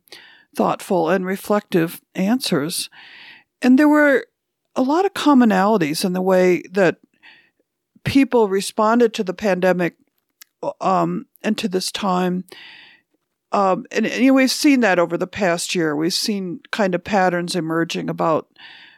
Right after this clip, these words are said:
people's response. And, you know, of course, everybody's unique, but, um, we all have shared this struggle. And most artists have been affected by it. As, uh, Lisa Pressman commented, simply,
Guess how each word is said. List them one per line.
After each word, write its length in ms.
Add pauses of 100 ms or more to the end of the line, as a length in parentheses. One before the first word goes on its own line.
(320)
people's 420
response. 760 (600)
And, 220
you 80
know, 140
of 60
course, 280
everybody's 480
unique, 460 (100)
but, 280 (200)
um, 540 (240)
we 220
all 200
have 180
shared 380
this 200
struggle. 540 (380)
And 220
most 320
artists 340
have 240
been 140
affected 520
by 200
it. 280 (440)
As, 240
uh, 140
Lisa 360
Pressman 540
commented, 640 (260)
simply, 600